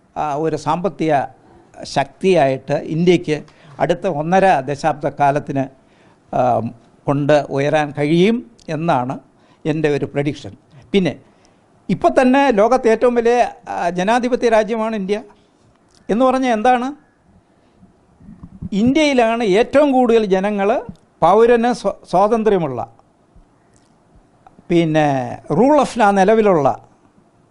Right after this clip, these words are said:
പൗരൻ്റെ ഫണ്ടമെൻ്റൽ റൈറ്റ്സ് കോൺസ്റ്റിറ്റ്യൂഷൻ ഗ്യാരണ്ടി ചെയ്തിരിക്കുന്ന ഒരു രാജ്യം ഇന്ത്യയേ ഉള്ളൂ. അപ്പോൾ ലോകത്ത് ഏറ്റവും കൂടുതൽ ജനങ്ങൾ ഒരു ജനാധിപത്യ സംവിധാനത്തിൽ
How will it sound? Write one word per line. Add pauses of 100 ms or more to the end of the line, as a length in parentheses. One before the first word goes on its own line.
(720)
പൗരൻ്റെ
ഫണ്ടമെൻ്റൽ
റൈറ്റ്സ്
കോൺസ്റ്റിറ്റ്യൂഷൻ
ഗ്യാരണ്ടി
ചെയ്തിരിക്കുന്ന
ഒരു
രാജ്യം
ഇന്ത്യയേ
ഉള്ളൂ. (720)
അപ്പോൾ
ലോകത്ത്
ഏറ്റവും
കൂടുതൽ
ജനങ്ങൾ (840)
ഒരു
ജനാധിപത്യ
സംവിധാനത്തിൽ